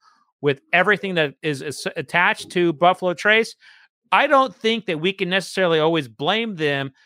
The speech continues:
I think we have to look at the model that they created as that should have been the model for bourbon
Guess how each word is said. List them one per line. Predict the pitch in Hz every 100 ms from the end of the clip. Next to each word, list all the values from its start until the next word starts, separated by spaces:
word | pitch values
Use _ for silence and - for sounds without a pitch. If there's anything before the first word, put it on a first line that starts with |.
| _ _
I | 196 254
think | 240
we | 196 175
have | 185 185
to |
look | 156 180 180
at | 165
the | 143
model | 147 185 196 160
that | 135
they | 170 156
created | - 160 208 214 151 135 - _ _ _
as | 170 160
that | 175 180
should | - - 247
have | 202 135
been | 185 175
the |
model | 156 175 208 170 139
for | 143
bourbon | 120 185 220 151 135